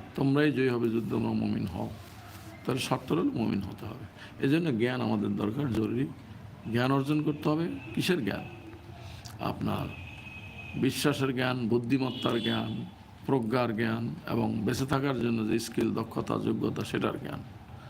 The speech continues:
সব কিছু আমাদের অর্জন করতে হবে। মহান সৃষ্টিকর্তা আমাদের তৌফিক দান করুন, যাতে আমরা নিজেদের শক্তিমত্তার মাধ্যমে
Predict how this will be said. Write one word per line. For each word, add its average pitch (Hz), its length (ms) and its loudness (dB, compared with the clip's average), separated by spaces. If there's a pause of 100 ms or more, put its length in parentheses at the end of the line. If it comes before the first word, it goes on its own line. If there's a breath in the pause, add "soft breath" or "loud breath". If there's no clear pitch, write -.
(120)
সব 143 160 2
কিছু 143 180 2
আমাদের 110 220 0
অর্জন 113 220 -2
করতে - 260 -6
হবে। - 200 -8 (680 loud breath)
মহান 131 180 2
সৃষ্টিকর্তা 127 500 0
আমাদের 110 260 2 (120)
তৌফিক 117 320 0
দান 107 240 2
করুন, 110 200 -2 (1700)
যাতে 156 220 6
আমরা 147 440 2 (560)
নিজেদের 147 420 6
শক্তিমত্তার 143 680 2
মাধ্যমে 107 460 2